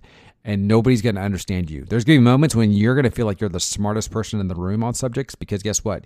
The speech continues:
You are the smartest person in the room. Now, don't let that go to your head and create an ego, but at the same time,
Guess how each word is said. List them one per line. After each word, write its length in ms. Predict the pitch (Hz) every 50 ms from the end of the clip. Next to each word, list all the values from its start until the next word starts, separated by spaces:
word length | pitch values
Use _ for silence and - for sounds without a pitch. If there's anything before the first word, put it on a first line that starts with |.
| _
You 260 | - 95 95 - - - -
are 260 | 85 98 98 107 107
the 80 | 85 87
smartest 400 | - - 87 82 85 82 - -
person 320 | 78 73 73 - 82 78
in 60 | 78
the 80 | 76 80
room. 260 | 73 64 52 50 - - - - - - - - -
Now, 140 | - 95 95
don't 240 | 95 85 113 120 135
let 120 | 127 120
that 100 | - 120
go 120 | 104 101 117
to 60 | 110
your 120 | 107 110
head 240 | 107 107 127 127 131
and 80 | 123 113
create 180 | - 117 110
an 80 | 123 151
ego, 460 | 220 240 196 180 151 143 143 147 139 - - - - - -
but 100 | - 120
at 60 | 110
the 80 | - -
same 160 | 170 180 170
time, 400 | - 127 120 113 113 110 110